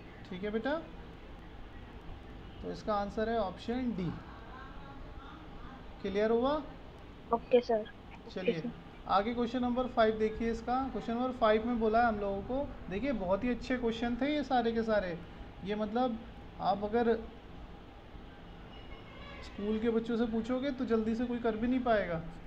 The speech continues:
Speaker 1: क्योंकि काफ़ी अच्छे क्वेश्चंस हैं ये सारे के सारे, है ना। तो इनको करना not a easy work, है ना, it takes little bit hard work।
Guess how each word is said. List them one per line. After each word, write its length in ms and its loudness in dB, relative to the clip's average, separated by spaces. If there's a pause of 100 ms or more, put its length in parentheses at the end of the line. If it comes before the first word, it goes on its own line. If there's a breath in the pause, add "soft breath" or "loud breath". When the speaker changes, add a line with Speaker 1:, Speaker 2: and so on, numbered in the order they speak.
(220)
Speaker 1:
क्योंकि 200 -6
काफ़ी 300 2
अच्छे 260 6
क्वेश्चंस 460 2
हैं 120 -4
ये 100 0
सारे 260 0
के 140 -2
सारे, 340 0
है 140 -6
ना। 140 0 (1500)
तो 100 -4
इनको 260 2
करना 420 2 (300)
not 280 -2
a 120 4 (2250)
easy 340 0
work, 260 0 (320)
है 80 -4
ना, 120 -2 (580)
it 220 -8
takes 280 -4 (540)
little 340 -4
bit 180 -2 (1800)
hard 340 -2
work। 220 -2